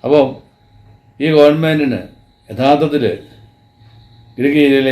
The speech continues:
വിഷയങ്ങൾ പരിഹരിക്കാൻ വേണ്ടിയുള്ള യാതൊരു താല്പര്യവുമില്ല എന്നുള്ളതാണ്. ഞാൻ താല്പര്യം ഉണ്ടായിരുന്നെങ്കിൽ ഈ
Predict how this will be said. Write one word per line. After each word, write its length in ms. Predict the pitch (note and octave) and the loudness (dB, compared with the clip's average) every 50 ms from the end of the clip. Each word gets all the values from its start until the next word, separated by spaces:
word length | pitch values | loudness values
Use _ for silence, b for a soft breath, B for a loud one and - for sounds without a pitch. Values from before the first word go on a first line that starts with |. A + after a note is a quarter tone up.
| C3 A#2+ A2+ | -2 -2 -4
വിഷയങ്ങൾ 380 | A2 - C3+ C3 C3 C3 B2+ A2+ | -6 -4 -4 -2 -2 -2 -2 -4
പരിഹരിക്കാൻ 420 | A2 G#2+ A2 A2 A2 A2 A2+ A2 G#2+ G#2+ | -4 -6 -6 -6 -6 -6 -4 -4 -4 -4
വേണ്ടിയുള്ള 340 | G#2 G2+ G2+ G2+ G2 G2 | -4 -4 -6 -6 -8 -8
യാതൊരു 360 | G2 F#2 F#2 F#2+ G2 G2+ G2+ G2+ - - - _ _ _ | -8 -8 -8 -8 -8 -8 -8 -8 -10 -14 -20 _ _ _
താല്പര്യവുമില്ല 440 | - F#2 - F#2 F2+ F#2+ F#2 E2+ F2 E2+ | -16 -14 -12 -10 -8 -8 -6 -6 -6 -8
എന്നുള്ളതാണ്. 340 | E2 D#2+ - - - - - _ _ _ _ _ _ _ _ _ _ _ _ _ _ _ _ _ _ _ _ - | -10 -10 -14 -16 -20 -20 -20 _ _ _ _ _ _ _ _ _ _ _ _ _ _ _ _ _ _ _ _ -10
ഞാൻ 140 | G2+ G2+ A2 | -8 -4 -2
താല്പര്യം 300 | A2+ A#2 A#2+ C#3 C#3+ C3+ | -2 -2 0 2 2 2
ഉണ്ടായിരുന്നെങ്കിൽ 460 | B2+ B2+ B2+ B2 B2 B2 B2 A#2+ A#2 A2 F2+ - - _ _ _ _ _ _ _ _ _ _ _ _ _ _ _ _ _ _ _ _ _ _ _ _ - A2+ A2+ | 4 2 2 2 0 0 -2 -2 -2 -2 -4 -4 -8 _ _ _ _ _ _ _ _ _ _ _ _ _ _ _ _ _ _ _ _ _ _ _ _ -8 -4 0
ഈ 100 | A#2 | 0